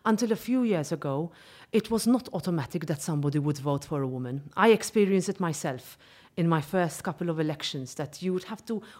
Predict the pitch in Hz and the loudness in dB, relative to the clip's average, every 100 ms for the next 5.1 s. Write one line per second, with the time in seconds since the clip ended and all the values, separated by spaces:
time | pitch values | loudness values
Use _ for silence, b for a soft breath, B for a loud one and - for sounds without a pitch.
0 | - 277 254 254 247 - b b b b | 0 4 6 6 2 -4 b b b b
1 | - 277 240 262 - 254 233 226 - - | 4 6 8 4 4 4 4 2 0 0
2 | 277 233 139 - - 247 - 226 190 247 | 6 6 6 -2 4 4 6 6 10 10
3 | 403 - 262 240 240 226 185 175 156 - | 10 8 8 10 12 10 8 4 4 4
4 | 156 139 131 135 185 196 196 208 233 269 | 2 2 0 0 2 2 2 4 6 6
5 | 359 | 6